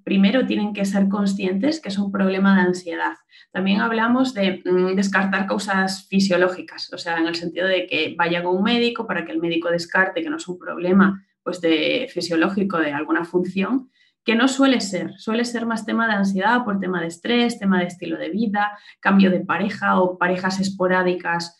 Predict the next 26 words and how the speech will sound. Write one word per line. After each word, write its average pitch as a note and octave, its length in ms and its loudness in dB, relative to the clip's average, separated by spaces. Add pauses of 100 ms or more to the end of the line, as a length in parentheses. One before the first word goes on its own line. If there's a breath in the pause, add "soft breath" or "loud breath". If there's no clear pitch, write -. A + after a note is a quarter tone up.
(260 soft breath)
que F3+ 420 2
una G3 240 4
sí, G3 280 0
otra F3+ 320 -2
no, F#3 280 2
no, F3+ 140 2
no F3+ 120 4
me F#3 100 2
siento E3+ 320 -4
bien. G#3+ 320 0
Por F#3+ 100 -2
ejemplo, G3 300 0
tuve G#3 180 -2
un A3 80 -2
caso A#3+ 440 0 (360 loud breath)
de G3 120 0
un G3+ 160 0
chico A#3+ 280 0
que A3+ 140 -2
con G3 160 2
la F3+ 120 4
amante A3+ 680 4
<laughs> - 80 -20
sí C4+ 220 4
tenía A#3+ 340 4
erecciones, A#3+ 640 2